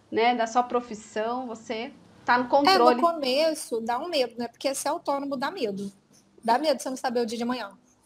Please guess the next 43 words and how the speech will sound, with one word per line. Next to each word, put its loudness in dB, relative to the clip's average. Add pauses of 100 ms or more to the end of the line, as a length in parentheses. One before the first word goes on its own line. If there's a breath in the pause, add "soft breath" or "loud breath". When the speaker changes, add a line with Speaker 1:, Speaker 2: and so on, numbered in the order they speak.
(180)
Speaker 2:
E, -10
Speaker 1:
Exatamente. 0
Speaker 2:
mas, -2
assim, -4
eu 4
acho -2
que -10
co-, -20
como -4
a -4
gente, -8 (180)
assim, -2
eu -4
pelo -4
menos -2
trabalho -2
com -4
a -6
parte -6
financeira -4
do -4
meu -2
cliente. -4 (320 soft breath)
Se -4
eu 4
não -4
souber -2
fazer -4
a -2
minha -2
parte -2
financeira, -6 (400)
Speaker 1:
<laughs> 4
Speaker 2:
como -2
que -6
eu -2
vou 4
dar -2
<laughs> -
sucesso -2
no -6
empreendimento -2
dele? 4